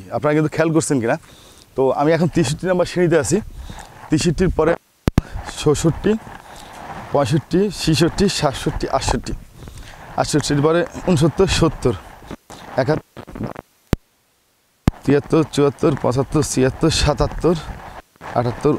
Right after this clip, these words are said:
উনআশি, আশি, একাশি, বিরাশি, তিরাশি, চৌরাশি, পঁচাশি, ছিয়াশি, সাতাশি, অষ্টআশি, ঊননব্বই, নব্বই, একানব্বই, বিরানব্বই, তিরানব্বই, চুরানব্বই, পঁচানব্বই, ছিয়ানব্বই, সাতানব্বই, আটানব্বই, নিরানব্বই,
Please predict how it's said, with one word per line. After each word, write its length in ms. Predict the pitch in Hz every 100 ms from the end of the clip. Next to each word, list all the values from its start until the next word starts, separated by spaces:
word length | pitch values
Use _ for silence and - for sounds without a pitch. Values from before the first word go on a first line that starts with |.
| 120
উনআশি, 320 | 131 - 165 - -
আশি, 220 | 120 - 170 - 143
একাশি, 340 | 135 143 - 120 - - - - - - - - 110
বিরাশি, 280 | 131 139 147 -
তিরাশি, 340 | 139 120 139 143 -
চৌরাশি, 340 | 131 117 151 143
পঁচাশি, 360 | - - 127 135 135
ছিয়াশি, 340 | - 139 120 147 -
সাতাশি, 480 | 117 117 139 - - 151 - - - - - - -
অষ্টআশি, 380 | 127 147 131 143
ঊননব্বই, 360 | 135 127 123 151
নব্বই, 200 | 143 117 120
একানব্বই, 300 | 143 143 156 123
বিরানব্বই, 400 | 156 131 131 143 -
তিরানব্বই, 480 | 127 135 110 131 170 - - - - - - - -
চুরানব্বই, 400 | 156 139 151 156
পঁচানব্বই, 340 | 139 127 156 151
ছিয়ানব্বই, 380 | - 151 139 139 -
সাতানব্বই, 500 | 151 143 156 113 123 - - - - - - - - - -
আটানব্বই, 400 | 127 131 135 156 147
নিরানব্বই, 380 | 143 151 123